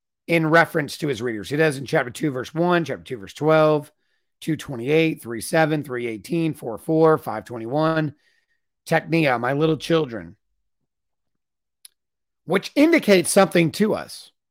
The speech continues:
that he is well known to them and they are well known to him. This is a term of endearment. This is a term of relationship.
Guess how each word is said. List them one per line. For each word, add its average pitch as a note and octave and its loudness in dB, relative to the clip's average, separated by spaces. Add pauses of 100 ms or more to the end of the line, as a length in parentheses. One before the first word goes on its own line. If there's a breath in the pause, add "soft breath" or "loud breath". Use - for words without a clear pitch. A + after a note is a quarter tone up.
(1080)
that D#3+ 4
he D4+ 4
is A#3 4
well G3+ 8
known F#3+ 2
to D3 -4
them E3 0 (1160)
and D#3 0
they A#3+ 10
are A3+ 6
well G3+ 6
known G3 2
to F3 2
him. D3+ -2 (1300 loud breath)
This A3 6
is B3+ 0
a C#4 2
term A3 0
of E3+ 4
endearment. E3+ 0 (640 soft breath)
This B3 4
is A3+ 0
a A3 2
term F#3+ 0
of D#3 -2
relationship. D#3+ 0